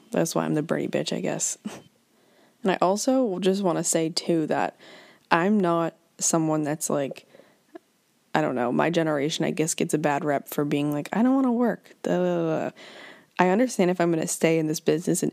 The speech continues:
any capacity and be successful, I know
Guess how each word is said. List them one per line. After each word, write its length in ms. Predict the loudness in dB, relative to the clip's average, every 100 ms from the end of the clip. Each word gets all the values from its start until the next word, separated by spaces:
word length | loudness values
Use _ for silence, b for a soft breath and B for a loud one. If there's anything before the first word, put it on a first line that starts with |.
| 2
any 160 | 0
capacity 580 | 0 0 0 -2 -2 0
and 100 | 2
be 160 | 0 0
successful, 680 | -2 -2 -2 -2 -2 -2 -2
I 140 | -2
know 560 | 0 0 2 2 2